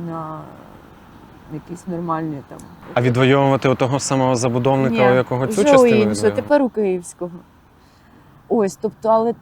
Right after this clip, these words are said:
Speaker 1: ця частина вже залізобетонно наша, тому м, ми можемо тут, в принципі, починати вже будувати, м,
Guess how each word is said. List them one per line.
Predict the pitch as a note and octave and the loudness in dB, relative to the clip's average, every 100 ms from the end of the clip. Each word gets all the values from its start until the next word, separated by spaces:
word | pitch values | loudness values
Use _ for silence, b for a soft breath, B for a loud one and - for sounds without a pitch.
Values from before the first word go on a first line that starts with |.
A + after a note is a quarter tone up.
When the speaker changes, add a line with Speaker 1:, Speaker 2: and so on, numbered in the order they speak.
| - | -10
Speaker 1:
ця | B3 B3+ | -6 -4
частина | C#4 C4 C#4 C4+ | -6 -10 -6 -6
вже | A#3+ A3+ | -6 -8
залізобетонно | G#3+ A#3 A3 G#3+ G3 A3 A#3+ A3+ | -8 -8 -8 -10 -12 -10 -8 -6
наша, | A3 A3 A#3 A#3+ | -6 -6 -8 -14
тому | - A3 A3+ A3 - | -10 -8 -8 -8 -10
м, | G3+ F3+ G#3 | -12 -10 -8
ми | G#3+ | -8
можемо | G#3+ G#3+ G#3 G3+ G3 G3 F#3+ F3+ | -8 -10 -12 -12 -12 -12 -12 -14
тут, | G3 - _ - | -14 -16 _ -20
в | - - - | -20 -20 -8
принципі, | G3+ G#3 G3+ G3+ F#3+ F3+ | -2 -2 -2 -6 -8 -8
починати | F#3 - F#3+ G3 F#3 | -8 -6 -6 -4 -6
вже | E3 E3+ | -10 -10
будувати, | E3+ E3 F3+ F#3 - F3 F3 F3 E3+ - B B B B B B B B - - | -8 -6 -4 -4 -6 -10 -6 -6 -8 -14 B B B B B B B B -20 -18
м, | - F3+ F3 F3 E3+ | -12 -10 -6 -6 -8